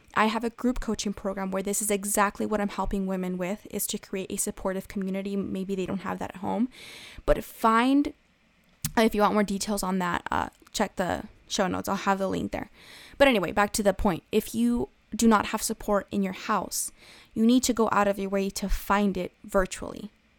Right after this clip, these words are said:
And this is limitless because you don't have to leave your house. Find a weight loss support group and create an accountability partner. Find a friend who may be going through the same thing that you are and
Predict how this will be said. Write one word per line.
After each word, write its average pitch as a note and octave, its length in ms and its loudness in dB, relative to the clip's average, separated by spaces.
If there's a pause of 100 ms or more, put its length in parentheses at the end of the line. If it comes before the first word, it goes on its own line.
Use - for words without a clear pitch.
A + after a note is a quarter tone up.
(140)
And G3 400 0
this A#3 240 2
is B3 160 -2
limitless B3+ 560 0
because A3 280 -4
you A3+ 80 -6
don't A#3+ 140 -4
have A3+ 200 -8
to A#3 120 -6
leave G#3+ 260 -2
your G3+ 100 -2
house. - 500 -4 (480)
Find B3 360 6
a C4 40 4
weight A3+ 320 0
loss G#3+ 200 -4
support A3 420 -6
group F#3 320 -8
and G3+ 200 -4
create A3+ 440 -2
an A3 80 -4
accountability G#3+ 720 -2
partner. - 480 -10 (380)
Find A3+ 240 4
a B3 40 0
friend A3+ 480 0
who - 160 -2
may G#3 140 2
be G#3 80 -6
going G#3 300 -2
through G#3 140 -4
the G3+ 100 -6
same G#3+ 340 2
thing G#3 200 2
that G3 120 -2
you A3 240 2
are F#3+ 180 0
and F#3+ 320 -4